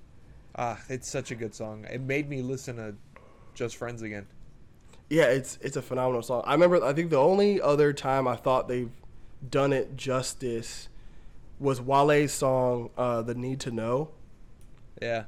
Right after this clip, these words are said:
Speaker 2: with S Z A. But S Z A just sings a du-, another version of it. Like, where she just sings it, but instead of saying,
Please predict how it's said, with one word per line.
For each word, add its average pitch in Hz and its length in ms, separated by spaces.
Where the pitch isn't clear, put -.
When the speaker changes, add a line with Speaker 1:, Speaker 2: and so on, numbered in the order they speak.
Speaker 2:
with 131 340
S - 120
Z 131 220
A. 90 160
But 135 140
S - 60
Z 190 200
A 170 40
just 151 260
sings 143 580
a 131 100
du-, 143 340
another 139 340
version 123 560
of 113 200
it. - 300
Like, 131 260
where 139 100
she 165 140
just 147 200
sings 156 260
it, 139 200
but 131 200
instead 139 260
of 135 100
saying, 127 480